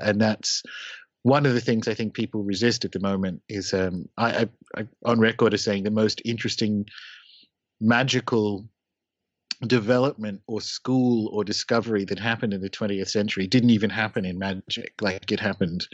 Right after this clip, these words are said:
during the Cold War in underground bases and behind curtains and, and so on, where they,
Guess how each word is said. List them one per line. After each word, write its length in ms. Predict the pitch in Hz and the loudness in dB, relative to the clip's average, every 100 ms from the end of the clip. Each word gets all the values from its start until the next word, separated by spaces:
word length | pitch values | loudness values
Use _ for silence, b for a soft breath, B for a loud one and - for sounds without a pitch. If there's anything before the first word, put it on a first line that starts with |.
| B - | B 2
during 220 | 101 92 | 4 4
the 120 | 98 | 2
Cold 260 | - 98 90 | 2 2 2
War 360 | 92 92 90 B B B B B _ - | 4 2 2 B B B B B _ 0
in 200 | 214 220 | 4 4
underground 500 | 185 202 180 175 160 | 2 2 4 4 4
bases 460 | 147 135 139 120 | 4 2 0 2
and 120 | 120 110 | 0 0
behind 400 | 127 143 127 113 | -2 -2 -4 0
curtains 520 | 127 123 - 101 104 | 0 -2 -8 -8 -8
and, 240 | 101 98 | -8 -4
and 160 | 107 98 | -4 -2
so 240 | 107 92 | -4 -4
on, 180 | 90 92 | -6 -8
where 160 | 95 101 | -4 0
they, 160 | 101 | 0